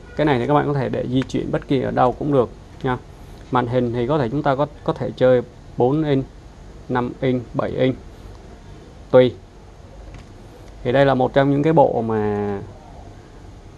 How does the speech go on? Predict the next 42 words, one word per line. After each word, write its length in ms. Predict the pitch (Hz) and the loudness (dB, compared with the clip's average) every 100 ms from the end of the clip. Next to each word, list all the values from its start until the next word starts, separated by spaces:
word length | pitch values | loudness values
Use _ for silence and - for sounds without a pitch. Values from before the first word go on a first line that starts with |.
| - | 0
cam 180 | 131 135 | 2 4
lùi 160 | 120 | 0
không 240 | 107 135 135 | 0 -2 4
dây 220 | 135 127 - - | 4 4 -2 -8
mà 100 | 107 | -4
mình 160 | 107 107 | 0 0
nghĩ 80 | |
là 140 | 123 139 | 2 0
nó, 220 | 117 127 | 0 -2
nó 220 | 127 143 | 0 2
rất 200 | 151 165 | 2 0
là, 140 | 117 107 | 0 0
gọi 200 | 107 110 | -2 -2
là, 180 | 107 | -2
nó, 340 | 107 117 135 143 165 - - - - - - - - - | -2 -2 -2 -2 -6 -14 -20 -20 -20 -18 -18 -18 -12 -2
nó 280 | 147 156 - - - - - - - - - | 0 0 -2 -12 -20 -20 -20 -20 -20 -8 2
mang 200 | 143 147 | 4 4
cái 60 | |
tính 160 | 160 156 | 2 2
tiện 160 | 160 143 | 2 0
ích 180 | 160 | 0
cao 180 | 143 127 | 2 2
hơn 240 | 135 131 131 - - | 4 4 2 -6 -6
để 240 | 120 - | -4 -4
khi 180 | - 131 | -2 -2
mà 100 | 120 | -2
các 140 | 113 135 | 0 2
bạn 260 | 120 123 | 0 0
có 100 | 135 | -4
thể 240 | 131 113 110 | -2 -4 -4
sử 160 | 123 | -4
dụng, 180 | 120 117 - 117 | -2 -2 -2 -2
à, 340 | 110 110 107 107 - - | 0 0 0 -4 -10 0
độ 280 | 147 110 120 | 2 4 2
vô 100 | 123 | -2
những 180 | 120 135 | -2 -2
cái 100 | 143 | -2
con 240 | 135 120 | 0 -2
xe 240 | 120 120 117 | -2 -2 -2
của 120 | 107 | -2
mình 280 | 107 107 104 | -2 0 0
nha. 140 | 120 | -2